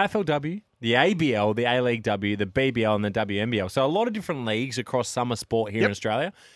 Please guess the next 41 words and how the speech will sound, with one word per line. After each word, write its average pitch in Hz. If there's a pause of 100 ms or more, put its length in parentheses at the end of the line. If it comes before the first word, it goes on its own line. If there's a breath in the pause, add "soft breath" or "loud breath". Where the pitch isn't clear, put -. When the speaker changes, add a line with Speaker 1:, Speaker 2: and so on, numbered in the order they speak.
(280 loud breath)
Speaker 1:
So 156
I've 226
got 165
my 151
ten 196
best 160
teams 117
from 127
all 151
of 127 (260)
Australian 117
summer. 110 (520 loud breath)
And 131 (140)
a 135
shout 170
out 180
to 160
a 139
couple 143
that 117
didn't 135
make 127
the 120
top 127
ten. 123
Shout 180
out 175
to 156
Townsville 127
and 117
the 107
W 113
N 110
B 107
L. 107
They're 120
on 127
top. 110
They're 110
going 143
well. 101